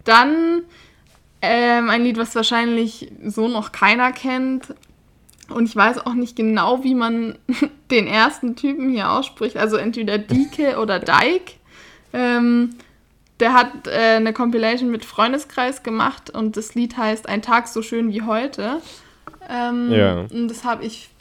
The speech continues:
Speaker 1: gestern, glaub ich, zum ersten Mal gehört. Und, ähm, für alle, die Freundeskreis kennen, das ist schon eine <laughs> relativ alte Band, würd ich sagen. Das ist die alte Band von Max Herre.
Speaker 2: Ja.
Speaker 1: Und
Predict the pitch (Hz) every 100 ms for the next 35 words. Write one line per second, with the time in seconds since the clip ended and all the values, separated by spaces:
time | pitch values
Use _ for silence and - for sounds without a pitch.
0 | _ _ - 240 - 381 381 370 339 339
1 | - 269 247 - 233 208 220 214 196 240
2 | - - - _ - 208 208 - - 208
3 | 202 202 208 214 - - _ _ _ -
4 | - 254 254 240 240 240 247 254 - -
5 | 233 233 - 262 269 240 220 220 220 -
6 | 233 233 214 202 202 - 214 285 - 220
7 | 226 247 233 226 226 220 - 214 302 320
8 | 247 254 269 254 262 247 240 226 233 226
9 | 226 220 214 220 - - _ - 208 226
10 | 214 208 214 214 190 208 - 240 262 302
11 | 320 - _ _ _ _ _ _ _ -
12 | 107 233 233 233 233 220 -